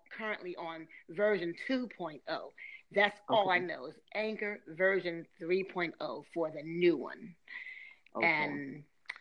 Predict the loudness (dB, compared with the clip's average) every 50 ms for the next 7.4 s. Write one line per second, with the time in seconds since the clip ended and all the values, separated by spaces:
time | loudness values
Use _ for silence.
0 | -4 2 2 4 4 2 0 -4 -6 -10 _ _ -2 0 0 0 4 4 4 4
1 | 4 2 0 0 -2 -2 -2 -2 -12 -10 -6 -4 -2 -2 -2 -2 -2 -4 -4 -6
2 | -6 -8 -8 -8 -10 -12 -14 -14 -4 4 8 10 12 12 12 12 12 6 4 4
3 | 4 4 4 2 -4 -10 -4 0 2 4 4 4 4 2 0 2 2 4 6 6
4 | 4 4 2 2 4 4 4 4 2 2 4 4 4 4 2 0 0 0 -2 -4
5 | -8 _ -14 -16 -10 -4 0 0 0 0 0 -6 -6 -6 -2 -2 -2 -2 -2 -4
6 | -4 -4 -2 0 0 0 0 -2 -2 -2 -2 -4 -6 -10 -10 -10 -8 -8 -8 -8
7 | -6 -6 -6 -6 -4 -6 -6 -6